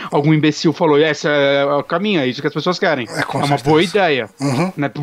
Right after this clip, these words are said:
Speaker 1: da opção. Não, porra, se o cara instalou em português, ele quer tudo em português o resto da vida dele.
Speaker 2: Sim.
Speaker 1: É, mas a dublagem de Record eu achei tão boa, assim, pelo menos da protagonista, que eu, ok, saca? Em comparação ao Forza, eu acho que tem uma das piores dublagens que eu já vi na minha vida, mais irritantes, pelo menos.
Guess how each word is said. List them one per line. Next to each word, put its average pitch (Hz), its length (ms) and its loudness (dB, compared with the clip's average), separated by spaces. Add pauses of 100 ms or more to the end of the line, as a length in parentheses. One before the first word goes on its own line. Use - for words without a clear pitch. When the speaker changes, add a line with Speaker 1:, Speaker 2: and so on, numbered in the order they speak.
(240)
Speaker 1:
da 143 80 0
opção. 143 560 -2
Não, 180 260 -2
porra, 117 320 -2
se - 80 -6
o 147 40 -4
cara 139 140 -2
instalou 139 220 -2
em 139 60 -2
português, 143 400 0
ele 175 80 -2
quer 233 120 0
tudo 202 180 -2
em 196 40 2
português 208 360 -2
o 208 40 -2
resto 196 140 -4
da 220 60 2
vida 214 160 0
dele. 185 240 2 (180)
Speaker 2:
Sim. 165 260 -2 (680)
Speaker 1:
É, 202 280 2
mas 196 120 4
a - 20 2
dublagem 233 300 2
de 240 80 4
Record 233 260 4
eu 247 280 4
achei 247 160 -2
tão 294 160 0
boa, 240 200 6
assim, 208 180 -2
pelo 202 140 0
menos 202 120 2
da 208 80 -2
protagonista, 190 640 2
que 220 120 -2
eu, 214 380 6 (160)
ok, 180 480 0
saca? 147 440 -2 (460)
Em 226 100 4
comparação 240 640 2
ao 220 80 2
Forza, 208 580 2 (160)
eu 190 80 0
acho 170 120 -4
que - 60 -18
tem 190 120 0
uma 180 100 0
das 180 160 -2
piores 175 220 0
dublagens 151 320 0
que 143 60 -4
eu 147 40 4
já 139 40 0
vi 139 60 0
na 139 80 0
minha 131 120 -2
vida, 180 200 0
mais 151 180 0
irritantes, 170 440 0
pelo 135 200 0
menos. 170 440 -2